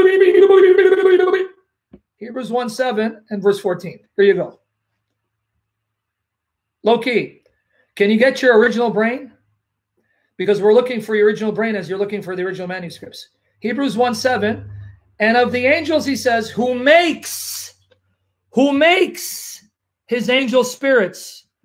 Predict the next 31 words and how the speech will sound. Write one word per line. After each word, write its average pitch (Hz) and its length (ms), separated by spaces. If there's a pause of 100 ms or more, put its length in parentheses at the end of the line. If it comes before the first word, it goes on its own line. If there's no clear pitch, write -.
(220)
makes, 339 1000 (760)
and 226 140
his 202 160
ministers 262 500
a 226 80
flame 233 320
of 220 100
fire." 196 540 (240)
He 302 220
made 330 360
them 277 240
to 262 140
be 247 160
what 226 220
they 214 120
are. 165 440 (680)
And 202 120
verse 247 180
fourteen, 240 600 (280)
"Are 226 160
they 277 160
not 302 280
all 294 360
ministering 277 480
spirits? 285 680 (540)
Serving 349 840
spirits." 302 640
They're 254 200
created 302 360
to 294 100
serve. 277 560